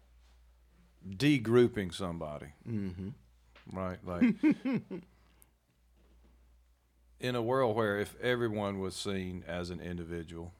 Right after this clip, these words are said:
Speaker 1: as you were in that particular case, as people see Michael as, you
Speaker 2: Mm-hmm.
Speaker 1: know, I mean, it's super easy to make somebody an individual if either you know them very closely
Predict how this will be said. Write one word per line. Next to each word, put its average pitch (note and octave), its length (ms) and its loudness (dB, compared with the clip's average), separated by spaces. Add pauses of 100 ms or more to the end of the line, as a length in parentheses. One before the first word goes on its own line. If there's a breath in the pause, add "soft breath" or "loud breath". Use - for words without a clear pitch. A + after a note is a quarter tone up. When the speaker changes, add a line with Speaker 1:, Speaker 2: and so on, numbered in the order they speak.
Speaker 1:
as F2 360 -6 (360)
you F#2+ 220 -4
were F#2+ 220 0
in F2+ 120 -4
that E2+ 200 -6
particular F2 460 -8
case, E2+ 500 -8
as D2+ 440 -10 (160)
people F2 260 -6
see E2 220 -8
Michael E2+ 480 -6
as, D#2+ 340 -10
you G2 80 -2
Speaker 2:
Mm-hmm. F2+ 160 -4 (160)
Speaker 1:
know, G2 40 -2
I G2 40 -4
mean, A2 180 0
it's G#2+ 140 -4
super D3 540 0
easy A2+ 440 -2
to - 140 -10
make G2+ 280 -4
somebody G2 500 -2
an F2 120 -8
individual F#2 840 -4 (1500 soft breath)
if A#2 200 0
either A#2 220 2
you G2 160 -2
know G2 260 0
them G#2+ 180 -4
very G#2+ 240 0
closely G2+ 760 -4